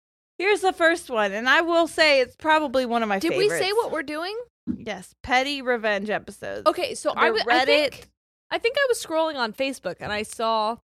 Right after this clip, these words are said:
Speaker 1: It's a Ranker article again because we said we love
Speaker 2: Yeah.
Speaker 1: a Ranker article, ranker dot com. If you want any kind of just fun bullshit,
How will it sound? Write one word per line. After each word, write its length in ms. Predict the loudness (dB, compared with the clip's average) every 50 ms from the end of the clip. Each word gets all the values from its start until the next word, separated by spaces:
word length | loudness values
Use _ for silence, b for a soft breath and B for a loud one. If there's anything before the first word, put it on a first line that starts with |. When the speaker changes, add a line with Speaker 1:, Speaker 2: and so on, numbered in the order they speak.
| _ -6
Speaker 1:
It's 200 | -4 -4 -2 0
a 100 | 0 0 0
Ranker 400 | 2 2 2 2 0 0 2 4
article 480 | 4 4 4 2 0 -2 -2 0 0 0
again 300 | 0 0 -2 -2 -2 -4
because 280 | -4 -4 -4 -6 -4 -4
we 100 | -6 -6
said 200 | -4 -6 -6 -6
we 100 | -6 -6
love 360 | -6 -6 -4 -2 0 0 2
Speaker 2:
Yeah. 120 | 4 4 4
Speaker 1:
a 40 |
Ranker 420 | 4 4 4 2 0 0 0 0 2
article, 480 | 2 0 0 -2 -4 -2 -2 -2 -2
ranker 320 | -2 -2 -4 -4 -4 -2 0
dot 200 | 0 0 -2 -2
com. 640 | 0 0 2 4 4 4 2 2 0 -2 -6 -10 -10 -8
If 200 | -8 -8 -8 -8
you 140 | -8 -8 -6
want 240 | -4 -4 -4 -4 -4
any 180 | -6 -6 -8 -6
kind 200 | -4 -4 -4 -4 -4
of 40 | -6
just 200 | -10 -10 -12 _ _ _ _ -8
fun 260 | -4 -4 -2 -2 -2
bullshit, 760 | -2 0 0 -2 -2 -4 -6 -4 -2 -2 0 0 -2 -2 -6